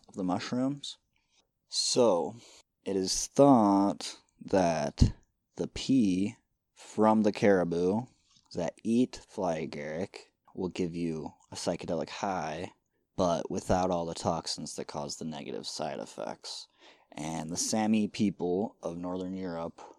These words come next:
are the ones that are said to have figured this out. I think the mushroom doesn't sound all that fun. It sounds like it makes you pretty sick. I've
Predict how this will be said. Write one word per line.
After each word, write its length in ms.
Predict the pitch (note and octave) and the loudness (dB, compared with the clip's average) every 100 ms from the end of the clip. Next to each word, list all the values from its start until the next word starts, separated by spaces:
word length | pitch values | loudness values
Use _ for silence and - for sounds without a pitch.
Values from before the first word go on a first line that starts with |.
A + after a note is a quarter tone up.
| _ _ - | _ _ -12
are 120 | F2+ | -4
the 80 | F2+ | 0
ones 260 | F2+ F2+ - | 0 0 0
that 120 | F2+ | 0
are 80 | E2+ | 0
said 240 | - F#2 | 0 0
to 80 | F2+ | 0
have 100 | F2 | -2
figured 360 | - F#2+ F2+ E2 | -2 0 0 -4
this 180 | E2 | -4
out. 360 | F#2+ F2 E2+ - _ _ _ _ | -2 -2 -2 -4 _ _ _ _
I 80 | - | -10
think 440 | A2+ - A#2+ - - - | -8 -6 -8 -10 -18 -10
the 80 | A#2 | -2
mushroom 500 | B2 D#3 - F3 E3+ | 0 -2 -4 -6 -2
doesn't 440 | B2+ B2+ B2 - | -2 0 0 0
sound 580 | - - F#2 G#2 G2+ G2 - _ - | -4 -2 0 0 -2 -6 -12 _ -10
all 180 | F#2 F#2+ | -6 -4
that 280 | F2+ - - | -4 -6 -10
fun. 720 | - - - F2+ F2+ F2+ F#2+ | -20 -20 -8 -6 -4 -4 -6
It 100 | - | -6
sounds 200 | G2 G2 | -8 -8
like 120 | F#2+ | -8
it 60 | |
makes 300 | F2+ F2 - | -8 -8 -8
you 340 | F2 E2+ D#2 - _ _ | -6 -6 -6 -10 _ _
pretty 200 | F#2+ E2 | -8 -6
sick. 720 | - G#2 - F2+ C2+ F2 - _ _ _ _ - | 0 2 2 0 -6 -8 -12 _ _ _ _ -8
I've 360 | F#2 F2 F2 | -2 -2 -4